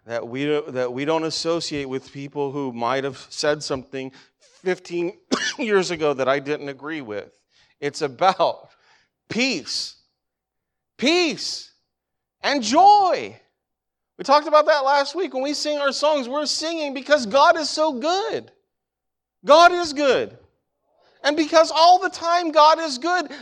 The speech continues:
that's what the kingdom of God is about. I'm not saying doctrine doesn't matter.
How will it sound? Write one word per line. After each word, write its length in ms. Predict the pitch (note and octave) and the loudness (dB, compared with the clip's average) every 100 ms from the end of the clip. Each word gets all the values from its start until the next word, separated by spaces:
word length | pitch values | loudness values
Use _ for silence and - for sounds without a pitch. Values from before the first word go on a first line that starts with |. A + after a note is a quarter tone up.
| - | 0
that's 480 | F#3+ E4+ F#4+ F#4+ C4+ | 4 6 6 2 2
what 320 | C#4 D4+ D4+ | 4 4 2
the 80 | C#4+ | -6
kingdom 480 | - D4+ D4 D4+ | -4 -2 0 0
of 180 | C4+ G3+ | 0 2
God 380 | G#3+ D#4 F4+ E4+ | 6 8 6 4
is 220 | D#4+ D4 | 0 2
about. 880 | E4+ E4+ F#4 G#4 A4+ F#4 D#3+ - - _ _ _ _ _ _ | 2 2 -2 4 6 6 2 -8 -16 _ _ _ _ _ _
I'm 140 | C#4 | 2
not 300 | F4+ G#4+ F#4+ | 4 2 0
saying 440 | - C#4+ C4 A3 D#3 | 2 2 2 0 2
doctrine 560 | G#3+ F#3 - - F#3 E3 | 6 6 4 -4 -6 0
doesn't 420 | D#3+ D#3 D#3 E3 | 2 2 -4 -8
matter. 420 | C3+ C#3 F#3 C#4+ | -10 -8 -6 -6